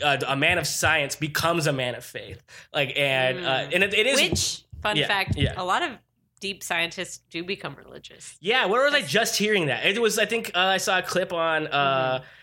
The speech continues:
Speaker 1: it was, like, a clip from Chelsea, uh, Handler's, uh,
Speaker 2: <laughs> Show?
Speaker 1: show, and I don't, uh, I mean, I don't think
Speaker 2: Hey.
Speaker 1: she's great. She's fine.
Speaker 2: It's okay.
Speaker 1: Uh, yeah, yeah.
Speaker 2: Uh, I think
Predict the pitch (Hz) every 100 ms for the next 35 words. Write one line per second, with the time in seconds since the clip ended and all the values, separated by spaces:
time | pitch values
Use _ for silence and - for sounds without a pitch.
0 | _ 165 156 160 139 - - _ - 156
1 | 151 180 175 170 156 160 143 - _ -
2 | 156 147 156 143 147 147 143 131 139 147
3 | 160 160 156 175 147 143 349 339 240 -
4 | - - - - 196 190 160 165 202 220
5 | - - _ 156 156 151 143 131 180 160
6 | 156 - 120 - 156 175 147 285 147 123
7 | 127 151 156 147 113 110 294 285 226 170
8 | 151 131 135 117 143 226 226 220 202 -
9 | 262 403 381 302 -